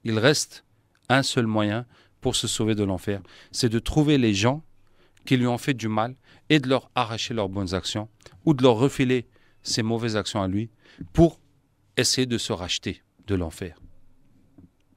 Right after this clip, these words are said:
Et il va commencer avec ses enfants. Pourquoi est-ce qu'il va commencer avec ses enfants ? Parce que le mal qu'on fait à quelqu'un, plus cette personne mérite le respect,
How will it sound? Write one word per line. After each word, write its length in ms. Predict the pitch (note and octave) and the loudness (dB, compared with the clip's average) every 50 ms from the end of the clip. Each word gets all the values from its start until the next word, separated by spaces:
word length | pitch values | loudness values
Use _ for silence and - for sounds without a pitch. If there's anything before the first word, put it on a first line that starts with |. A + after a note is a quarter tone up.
| - - - _ _ - - _ - - _ _ _ _ _ _ _ _ _ | -20 -20 -20 _ _ -20 -20 _ -20 -20 _ _ _ _ _ _ _ _ _
Et 200 | - C3+ C3 G2+ - | 4 4 4 4 2
il 120 | C3+ A#2+ G#2 | -4 -4 -2
va 140 | A#2 A#2 | -2 -4
commencer 560 | A#2 - - G#2+ G#2+ G#2+ G2 - - A#2+ A#2 - _ - | -4 -4 -8 -8 -6 -6 -6 -6 -6 -6 -6 -8 _ -12
avec 260 | G#2+ F#2+ A2+ A#2 - | -10 -8 -8 -6 -6
ses 220 | - - G2 E2+ | -6 -6 -6 -6
enfants. 300 | F2+ E2+ - - F#2 E2+ - _ _ _ _ _ _ _ _ _ _ _ _ _ _ _ _ _ _ _ _ - - - _ _ _ - - | -6 -8 -8 -12 -14 -16 -16 _ _ _ _ _ _ _ _ _ _ _ _ _ _ _ _ _ _ _ _ -20 -20 -20 _ _ _ -8 0
Pourquoi 320 | - C#3 C#3 - - F#3 E3+ | 4 4 4 4 4 2 2
est-ce 120 | D3 - | 2 0
qu'il 120 | - A#2+ G#2 | -4 -4 -2
va 120 | G#2+ G#2 | -2 -2
commencer 400 | - - G#2+ G#2 G2+ F#2+ - - | -2 -4 -6 -6 -4 -4 -4 -4
avec 180 | G#2+ F#2+ F#2 - | -4 -4 -4 -6
ses 200 | - - F2+ F2 | -8 -10 -8 -8
enfants ? 300 | F2 E2 - - E2+ - - - _ _ _ _ _ _ _ _ _ _ - _ _ _ | -10 -10 -10 -14 -16 -18 -20 -20 _ _ _ _ _ _ _ _ _ _ -20 _ _ _
Parce 200 | - C3 B2+ - | 2 2 2 2
que 100 | - C#3+ | 0 2
le 140 | B2+ B2 A#2 | 2 2 2
mal 300 | A#2+ C3 D3+ F3 F#3 E3 | 2 2 0 0 -2 -4
qu'on 160 | - B2 A#2+ | -6 -6 -6
fait 220 | - - C#3 C3+ - - | -4 -4 -4 -4 -4 -4
à 100 | A2+ G#2 | -6 -6
quelqu'un, 500 | - - G2 F#2 - - - G#2 G#2 - - _ _ _ _ _ _ _ _ - - _ _ - F#2+ - | -4 -6 -6 -6 -6 -6 -6 -6 -6 -6 -12 _ _ _ _ _ _ _ _ -20 -20 _ _ -16 -6 0
plus 180 | E3+ F#3+ G3+ | 2 2 2
cette 340 | - - - C#3+ B2 - _ | 2 0 0 0 0 0 _
personne 500 | _ - B2 G#2+ - - D3 C3+ A#2+ G2 - - - - - | _ -2 -2 0 0 0 2 2 2 0 -4 -10 -18 -16 -10
mérite 520 | A#2+ G#2 G#2+ A2+ A#2 A#2 B2 D#3 D3+ - | -6 -4 0 0 0 0 0 -2 -2 -2
le 80 | - A2 | -2 0
respect, 460 | G2 G2 F#2+ - - G#2+ G#2+ A#2+ - | 0 0 -2 -4 -4 -4 -6 -6 -8